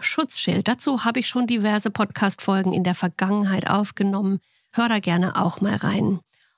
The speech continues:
Heute sprechen wir aber ganz konkret über die P-Z-R-Dokumentation und zwar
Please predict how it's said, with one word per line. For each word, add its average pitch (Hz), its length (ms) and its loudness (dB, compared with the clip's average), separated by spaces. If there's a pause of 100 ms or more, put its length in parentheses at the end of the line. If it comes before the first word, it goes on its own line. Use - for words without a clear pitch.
Heute 269 300 2
sprechen 214 440 0
wir 214 160 0
aber 190 180 2
ganz 202 240 -2
konkret 233 540 -2
über 220 260 0
die 196 140 0
P-Z-R-Dokumentation 196 1800 0 (340)
und 247 200 0
zwar 208 480 0